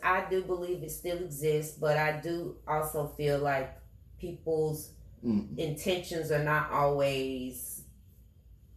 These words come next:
Speaker 2: Genuine.
Speaker 1: genuine
Speaker 2: There you go.
Speaker 1: with having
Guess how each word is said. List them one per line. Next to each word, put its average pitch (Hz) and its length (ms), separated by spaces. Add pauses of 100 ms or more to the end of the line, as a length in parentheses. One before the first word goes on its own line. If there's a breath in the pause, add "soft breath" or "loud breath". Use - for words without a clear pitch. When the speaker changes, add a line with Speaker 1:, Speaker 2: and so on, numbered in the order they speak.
(1200)
Speaker 2:
Genuine. - 400 (180)
Speaker 1:
genuine 151 760 (340)
Speaker 2:
There 117 100
you 110 120
go. - 200
Speaker 1:
with 160 560 (600)
having 147 560